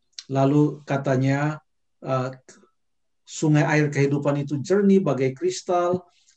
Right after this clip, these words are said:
Lalu, eh, di seberang menyeberang itu ada pohon kehidupan, tetapi ternyata, eh, pohon itu bertemu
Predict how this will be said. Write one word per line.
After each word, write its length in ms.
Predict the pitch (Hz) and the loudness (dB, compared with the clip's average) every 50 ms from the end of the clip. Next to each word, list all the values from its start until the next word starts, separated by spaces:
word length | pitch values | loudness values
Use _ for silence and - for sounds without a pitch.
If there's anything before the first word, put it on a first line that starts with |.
| _ | _
Lalu, 560 | - 139 139 139 139 143 143 143 147 151 147 - _ _ _ _ _ _ _ _ _ _ - | -4 -2 -2 0 0 0 -2 -4 -6 -8 -14 -18 _ _ _ _ _ _ _ _ _ _ -16
eh, 260 | 269 - 131 131 131 127 | -10 -8 -6 -6 -6 -4
di 80 | 123 131 | -4 -6
seberang 560 | 131 - 165 151 127 147 180 202 202 190 170 | -4 -2 -2 -2 0 2 2 2 2 2 2
menyeberang 480 | 165 165 165 151 139 147 147 147 151 | 0 0 0 0 0 0 0 0 0
itu 320 | 156 151 147 - 202 196 170 | 0 -2 -2 -2 -2 0 0
ada 220 | 160 151 151 147 - | 0 0 0 -2 -2
pohon 400 | - 180 - 160 165 156 147 - | -2 -2 -2 0 -2 -4 -4 -4
kehidupan, 640 | 139 135 135 127 123 123 - - 120 131 151 160 | -4 -4 -4 -4 -6 -8 -8 -10 -10 -10 -10 -10
tetapi 480 | - 170 165 - 180 180 175 - 220 - | -10 -10 -8 -6 -6 -6 -6 -8 -10 -8
ternyata, 640 | - 175 165 175 175 175 170 170 - 214 226 226 202 - _ _ _ _ _ _ _ _ | -6 -6 -4 -4 -2 -2 -4 -4 -4 -4 -4 -4 -4 -8 _ _ _ _ _ _ _ _
eh, 340 | - - 165 160 165 165 165 151 - - _ _ _ _ _ _ _ - | -12 -6 -4 -2 -2 -2 -2 -6 -10 -18 _ _ _ _ _ _ _ -2
pohon 400 | 208 202 - - 180 196 190 196 196 | 0 0 0 2 2 2 2 2 2
itu 480 | 202 180 147 - - - 262 285 254 185 | 0 -2 -4 -4 -6 -4 -4 -4 -2 2
bertemu 440 | 190 208 202 202 - 214 214 247 277 | 2 2 2 2 2 2 2 2 2